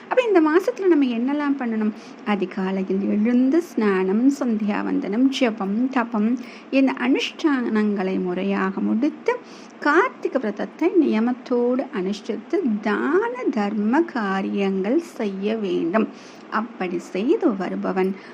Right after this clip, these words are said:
அனைத்து பாவங்களிலிருந்தும் விடுபடுகிறான். இப்ப நம்ம சொல்றோம் இல்லையா,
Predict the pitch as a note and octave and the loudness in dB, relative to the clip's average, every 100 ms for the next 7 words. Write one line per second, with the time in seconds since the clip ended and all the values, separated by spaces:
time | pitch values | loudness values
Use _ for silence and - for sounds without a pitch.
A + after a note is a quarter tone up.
0 | - A3 C4 - - - - A4 - B3 | -6 2 4 4 2 -18 -2 -2 0 -4
1 | A3 G3 F#3+ F#3 F3 F3 F3+ G3 F3 F3 | -2 -2 -2 -2 0 -2 -4 -2 -2 -2
2 | A3 G4 - G#3+ F#3 F3 F3 F3+ F3+ E3+ | -6 -8 -4 -4 -4 -4 -6 -4 -4 0
3 | G3 F#3 - - - - - - - - | 2 2 -2 -18 -20 -20 -20 -20 -20 -20
4 | - D4 E4+ E4 C4+ C4+ C#4+ G4+ E4 A#3+ | -12 -4 0 0 0 0 0 0 0 2
5 | G#3+ | 0